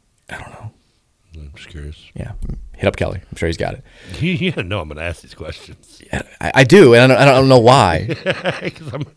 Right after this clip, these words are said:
Speaker 2: I'm a curious person.
Speaker 1: You're derailing the conversation.
Speaker 2: I know.
Speaker 1: The point being, the athleticism level for Louisville basketball has been lower in the last couple of years than ever I can remember.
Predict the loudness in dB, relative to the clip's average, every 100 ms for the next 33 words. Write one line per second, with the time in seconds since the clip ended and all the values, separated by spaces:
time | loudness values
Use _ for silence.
0 | _ _ _ -14 -12 -8 -6 -6 -8 -8
1 | -8 -8 -4 0 4 6 6 4 2 -2
2 | -2 -8 -12 -16 -20 -14 -12 -14 -16 -6
3 | -2 4 6 6 2 -12 0 4 4 4
4 | 0 -4 _ _ _ _ _ _ -2 6
5 | 6 6 4 6 6 4 2 4 4 4
6 | 2 0 2 2 2 -6 _ -6 2 4
7 | 6 6 4 4 2 0 2 2 0 0
8 | -2 2 4 6 6 4 0 -4 -2 2
9 | 2 2 -2 -2 -2 -2 -4 -8 -14 -8
10 | -2 0 0 -8 _ _ _ _ _ _
11 | 0 2 2 0 -4 -10 -18